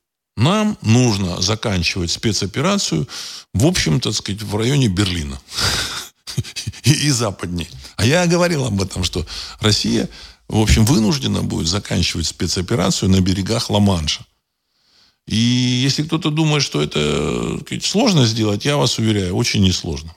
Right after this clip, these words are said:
После того, как доллар навернется, это будет очень несложно. В общем-то, м, э, сами немцы, так сказать, такие дружественно на-,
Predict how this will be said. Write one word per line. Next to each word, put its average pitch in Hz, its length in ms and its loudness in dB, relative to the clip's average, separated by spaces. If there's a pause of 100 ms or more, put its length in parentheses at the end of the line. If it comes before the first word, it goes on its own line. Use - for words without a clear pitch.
После - 260 0
того, 139 260 0
как 117 220 -6
доллар 113 320 0
навернется, 123 640 -2 (400)
это 143 200 0
будет 143 260 -2
очень 127 280 -2
несложно. 113 680 -2
В 90 80 -2
общем-то, 87 360 -2
м, 85 600 -2
э, 50 760 -4
сами 117 260 4
немцы, 110 420 2
так 90 140 -8
сказать, 82 240 -8
такие 85 260 -8
дружественно 104 500 0
на-, 92 180 0